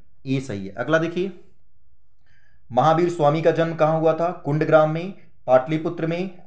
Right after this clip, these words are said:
मगध में, वैशाली में। तो क्या हुआ था? कुंडग्राम में हुआ था। अगला देखिए, कुंडलपुर, कुंडलपुर जन्म स्थान है सम्राट अशोक का, गौतम बुद्ध का, महावीर स्वामी का, चैतन्य महाप्रभु का।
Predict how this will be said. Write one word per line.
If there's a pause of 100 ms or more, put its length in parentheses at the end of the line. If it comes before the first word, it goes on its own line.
मगध
में, (120)
वैशाली
में।
तो
क्या
हुआ
था?
कुंडग्राम
में
हुआ
था।
अगला
देखिए, (420)
कुंडलपुर,
कुंडलपुर
जन्म
स्थान
है
सम्राट
अशोक
का, (260)
गौतम
बुद्ध
का,
महावीर
स्वामी
का,
चैतन्य
महाप्रभु
का।